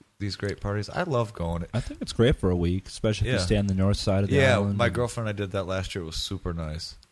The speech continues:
Speaker 2: Yeah.
Speaker 1: Yeah, I, I, I like Ibiza.
Speaker 2: You know, that's, uh, <laughs> because I, I've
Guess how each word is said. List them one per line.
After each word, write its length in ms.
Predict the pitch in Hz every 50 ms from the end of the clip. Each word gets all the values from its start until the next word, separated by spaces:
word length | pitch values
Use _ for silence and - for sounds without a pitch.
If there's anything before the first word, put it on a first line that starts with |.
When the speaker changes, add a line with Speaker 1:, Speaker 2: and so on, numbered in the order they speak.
| _ _ - - -
Speaker 2:
Yeah. 240 | 87 95 104 107 98 - - - _ -
Speaker 1:
Yeah, 320 | 113 80 87 135 143 139 - - -
I, 100 | - 107 120
I, 40 | 123 143 - _ _ _ _ _ -
I 40 | 101
like 200 | 101 95 87 -
Ibiza. 280 | 80 76 78 78 80 82 80 85 - - _ -
Speaker 2:
You 100 | 131 135
know, 100 | 131 120
that's, 300 | 120 143 160 - - -
uh, 320 | 165 143 127 123 117 117 - - - - - _ _ _ _ _ _ _
<laughs> 580 | - - - - - - _ _ _ _ _ -
because 320 | - - - 151 147 135
I, 160 | 127 110 104 -
I've 160 | - 104 101